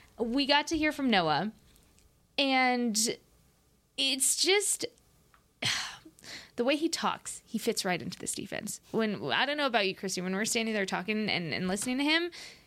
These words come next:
he has the same mentality as the rest of the defense does. And that's not to say Kelvin Joseph didn't, right? That, I'm not comparing anything.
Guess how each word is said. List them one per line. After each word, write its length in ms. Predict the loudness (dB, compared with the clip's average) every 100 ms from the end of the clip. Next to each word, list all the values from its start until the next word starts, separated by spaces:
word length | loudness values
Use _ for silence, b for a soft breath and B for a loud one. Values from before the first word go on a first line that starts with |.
| B
he 180 | B 0
has 200 | 2 0
the 120 | -2
same 280 | -2 0 2
mentality 800 | 2 0 0 0 0 0 0 -2
as 400 | -2 0 -2 -4 -6
the 120 | -2 0
rest 380 | 2 0 -2
of 140 | -4 -2
the 60 | -2
defense 460 | -2 -2 -2 -2
does. 340 | 0 2 0 0
And 200 | 0 0
that's 200 | 0 0
not 160 | -2
to 60 | -2
say 180 | -2 -2
Kelvin 300 | -2 -4 -4
Joseph 320 | -6 -8 -8
didn't, 260 | -8 -6 -4
right? 200 | -4 -2
That, 200 | 0 0
I'm 100 | 0
not 160 | -2
comparing 800 | -4 -4 0 0 0 0 -2 -4 -4
anything. 600 | -2 0 0 0 0